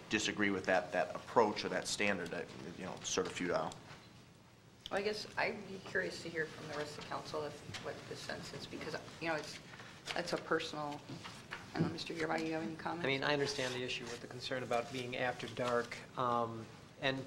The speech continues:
Speaker 3: but we do allow solicitation on Saturday for a full eight hours, so it's almost, I'm not sure if they're gonna be working a full six hours,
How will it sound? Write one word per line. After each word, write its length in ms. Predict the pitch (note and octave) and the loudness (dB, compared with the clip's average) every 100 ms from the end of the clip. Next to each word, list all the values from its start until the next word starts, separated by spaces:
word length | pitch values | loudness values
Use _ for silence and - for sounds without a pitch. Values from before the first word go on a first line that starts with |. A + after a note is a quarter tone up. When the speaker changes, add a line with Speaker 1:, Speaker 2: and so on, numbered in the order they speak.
| - | 2
Speaker 3:
but 160 | C3+ C#3+ | 2 4
we 100 | C#3+ | 2
do 160 | D3+ E3 | 4 6
allow 260 | C#3 C3 | 8 8
solicitation 580 | A#2 D3 - C3+ C3 B2+ | 6 2 0 -2 -2 -2
on 120 | A#2 | -4
Saturday 420 | A2 D#3 C#3+ A2 | 0 4 4 4
for 160 | G#2+ A#2 | 0 -2
a 60 | A2 | 0
full 240 | B2+ A#2 | 2 2
eight 120 | A2+ | 4
hours, 340 | B2 A#2 G2+ G#2 | 4 4 2 -2
so 380 | - A#2 A2 - - | 0 0 0 -4 -6
it's 180 | B2+ C3+ | -2 2
almost, 420 | B2+ B2 A#2+ - - - - - - - - - - - - - - | 2 2 0 -2 -8 -16 -16 -18 -20 -20 -20 -20 -20 -20 -20 -8 0
I'm 100 | C3 | 2
not 160 | B2 | 2
sure 220 | - C#3 | 2 2
if 80 | A#2+ | 2
they're 80 | B2 | 0
gonna 120 | A#2+ | -2
be 100 | A#2 | 0
working 340 | A#2+ D3 C#3+ C3+ | 4 4 4 2
a 40 | |
full 160 | B2+ B2+ | 2 2
six 300 | C#3 - C3+ | 0 -2 4
hours, 360 | C3 B2+ G#2+ | 6 4 2